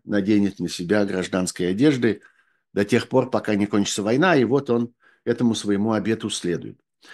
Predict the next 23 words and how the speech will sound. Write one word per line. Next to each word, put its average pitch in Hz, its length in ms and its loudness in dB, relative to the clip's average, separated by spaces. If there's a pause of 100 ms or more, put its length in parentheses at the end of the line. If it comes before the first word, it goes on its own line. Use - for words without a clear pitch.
(320)
Э, 117 640 2
ну 190 120 6
вот, 139 360 4 (200)
вторая 175 380 6
встреча 165 600 4 (340)
тоже 170 360 8 (300)
осталась, 127 540 0
в 123 100 4
общем, 135 500 2
не 127 180 2
сильно 127 380 0
расшифрованной. 170 760 0
Встреча 135 440 0
Уиткофа 113 640 -2 (300)
с 107 440 4
Путиным. 170 460 6
Мы 113 120 4
знаем, 107 260 2
что 113 120 -2
она 101 100 0
продолжалась 101 640 -2
много 104 300 0
часов. 202 520 0